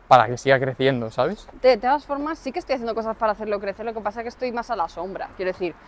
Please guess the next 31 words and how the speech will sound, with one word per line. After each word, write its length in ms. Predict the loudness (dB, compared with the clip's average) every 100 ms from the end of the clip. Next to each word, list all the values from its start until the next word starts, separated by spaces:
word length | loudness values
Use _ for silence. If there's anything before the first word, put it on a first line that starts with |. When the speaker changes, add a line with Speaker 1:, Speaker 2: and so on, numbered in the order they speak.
| -18 -4
Speaker 2:
no 140 | -2
son 160 | -2 -2
cosas 260 | -2 -2
que, 80 | -4
se, 140 | -4 -2 0
que 80 |
vaya 160 | 0 0
a 20 |
implantar 500 | 0 -2 0 0 0 2
ahora, 300 | 2 2 -2
sino 160 | -2
que 60 | -4
a 40 |
lo 60 | -4
mejor 140 | -6
implemento 400 | -6 -4 -4 -2
en 300 | -2 -2 -4
enero. 360 | -4 -2 -4 -6 -14 -20 -8 0
Speaker 1:
Ya, 140 | 4 2
eso 120 | 2
también 60 | 2
Speaker 2:
¿Sabes? 260 | 2 0
Speaker 1:
es 60 | -6
cierto. 180 | -12 -16 -20 -18 -6
Speaker 2:
Porque 220 | -4 -4
estamos 340 | -4 -2 -2 -4
buscando 400 | -2 0 0 2
una 160 | 0
profe 320 | 2 0 0 -4
nueva, 440 | -2 2 2 2 -6 -16 -18 -18 -20 -20 -18 -18 -20 -18 -18 -12
em, 680 | -4 0 0 0 -2 -2